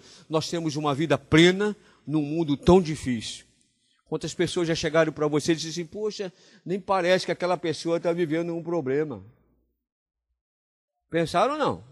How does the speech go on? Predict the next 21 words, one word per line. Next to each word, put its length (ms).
Já 200
vi-, 240
falaram 320
isso 100
pra 100
você 260
ou 120
não? 200
Falaram, 420
falaram. 460
"E 120
como 120
é 60
que 80
o 20
senhor 120
pode 240
sorrir?" 380
Eu 100
falei: 240
"É." 340